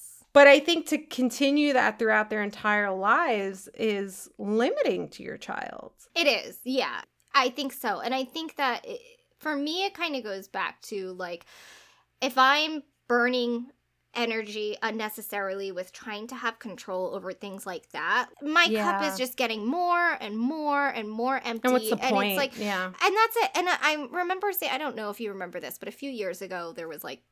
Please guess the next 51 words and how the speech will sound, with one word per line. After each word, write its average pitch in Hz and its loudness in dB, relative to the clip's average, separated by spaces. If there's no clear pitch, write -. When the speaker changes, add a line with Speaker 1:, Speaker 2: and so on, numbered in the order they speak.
Speaker 2:
this 214 -8
meme 220 0
or 196 -4
whatever 190 -4
that 196 -6
went 214 -6
around 180 -4
social 185 -8
media. 175 -10
And 226 -2
it 175 -6
was 220 -4
like, 220 -4
as 302 6
an 330 2
adult, 233 4
I 247 0
realized 240 2
it 190 -8
wasn't 254 0
actually 247 -4
Christmas 190 -10
that 190 -8
was 180 -12
magical. 139 -10
It 190 -6
was 196 -4
a 214 -4
mom 208 0
that 180 -10
made 175 -10
it - -14
magical. 170 -10
And 277 0
I 311 6
hate 330 -2
to 359 0
say, 320 0
like, 302 -2
just 247 -2
moms 247 0
make 233 -4
it 214 -10
magical 196 -4
and 196 -8
this 190 -10
and 214 -8
that. - -8
But - 2
for 392 0
me, 381 2